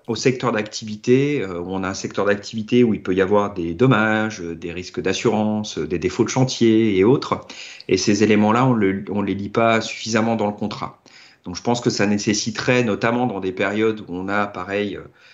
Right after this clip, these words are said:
on va dire, des in-, des incertitudes, des instabilités, euh, des grosses commandes et puis après des chutes de commandes, euh, d'avoir un petit peu plus, euh,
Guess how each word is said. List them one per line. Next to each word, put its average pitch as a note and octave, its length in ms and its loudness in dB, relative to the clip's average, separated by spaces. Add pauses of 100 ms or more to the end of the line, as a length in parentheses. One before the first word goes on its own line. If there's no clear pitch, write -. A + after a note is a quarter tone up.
(320)
on - 60 -16
va - 40 -14
dire, E2+ 240 -2
des E2 220 -10
in-, G#2 280 0
des G2 180 -2
incertitudes, C3 580 -2
des G2+ 160 -2
instabilités, A#2+ 920 0
euh, D2 320 -10
des E2+ 100 -14
grosses A#2 240 4
commandes A2+ 400 2
et G2 60 -4
puis - 120 -12
après G2 240 -6
des F2+ 120 -6
chutes G#2 240 -8
de G2+ 80 -2
commandes, G#2 440 0 (480)
euh, E2 120 2
d'avoir G2 300 2
un G#2 100 2
petit - 160 -6
peu - 120 -2
plus, - 380 -6
euh, E2 260 4